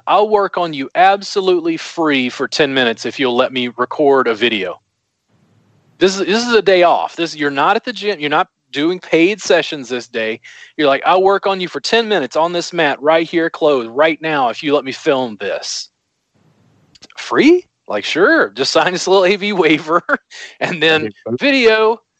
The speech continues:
Speaker 1: video, video, video. Like, if you do that again and again, you're not just, you're not just working on people. You're essentially trying to monetize the video production itself.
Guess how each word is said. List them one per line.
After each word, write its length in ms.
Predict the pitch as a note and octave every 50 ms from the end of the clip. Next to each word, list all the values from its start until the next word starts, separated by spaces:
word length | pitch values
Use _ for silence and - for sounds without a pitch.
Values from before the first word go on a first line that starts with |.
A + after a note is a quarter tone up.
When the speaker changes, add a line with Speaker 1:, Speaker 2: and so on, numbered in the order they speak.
| _ _ _ _ _
Speaker 1:
video, 760 | - - C4 C#4 C#4 C4+ B3 A3 G#3+ G#3+ G#3 G#3+ G#3 G3+ G#3 - _ _ _ _ _ _
video, 760 | - F3+ A#3 C#4 C#4 C#4 C4 A3+ A3 A3 A3 G#3+ G#3 G#3 G#3+ - _ _ _ _ _
video. 760 | - A#2 D#3 B3+ D4 C#4+ C4 A#3 A3+ A3 G#3+ G#3+ G#3+ G#3+ G#3 _ -
Like, 260 | - C3+ C3+ C#3 - _
if 180 | - C3+ - F3
you 140 | A3+ B3
do 180 | A3 A#3+ B3 B3+
that 180 | A3 G#3+ G3 F3+
again 220 | E3 E3+ F3 E3+
and 100 | E3 D#3
again, 460 | D#3 C#3+ F#3+ G#3+ G#3 F#3+ F3 D#3+ C3 _
you're 160 | B2+ D3 D3+
not 260 | D#3+ F#3+ G#3 G#3 G3+
just, 200 | G#3+ A3 F#3+ - _ _ _
you're 120 | C#3+ D3
not 260 | D3 F3+ G#3 A#3 B3
just 200 | A3+ C4 B3 -
working 400 | - C4 C#4 C#4 C4 - B3 A3
on 180 | G#3 F#3+ F3 D#3+
people. 560 | - - C#3 B2 A2 - A2+ A2+ C#3 D#3+ - _ - - - - - _ _ _ _ _ _ _ _ _ _ _ _
You're 200 | - D#3 E3 E3
essentially 600 | D#3+ - - A3 A3 G#3 - G#3 G3+ F3+ E3 D#3 -
trying 380 | - - F3 F3 E3+ E3+ D#3+
to 100 | - D#3+
monetize 1120 | C#3+ C3 C3+ C3 C3+ C#3+ D3 D3 C#3 - - D3 C#3 C3 B2 A#2+ A#2+ A#2 A2+ A2+ A#2 - -
the 100 | - B2
video 400 | G#2 - C3+ C3 C3 B2+ B2+ B2
production 540 | - - A#2+ G#2+ A#2+ A#2+ A#2 - - - G#2+
itself. 680 | G2+ - - - - G2 E2 - - - - - -